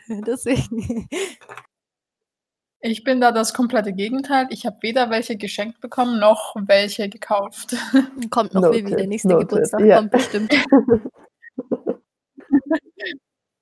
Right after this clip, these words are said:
Speaker 3: Okay, dann mache ich einfach mal weiter.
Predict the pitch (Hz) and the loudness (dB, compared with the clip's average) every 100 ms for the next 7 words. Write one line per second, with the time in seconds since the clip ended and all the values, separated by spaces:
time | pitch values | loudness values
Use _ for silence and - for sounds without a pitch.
0 | _ _ _ _ _ _ _ _ _ 220 | _ _ _ _ _ _ _ _ _ -2
1 | 226 - - 185 190 190 196 196 190 _ | 0 -2 -6 -6 -2 0 2 0 -2 _
2 | 202 220 262 262 202 196 190 180 175 170 | -2 0 0 0 -4 -4 -6 -6 -6 -6
3 | 175 220 226 | -6 -8 -8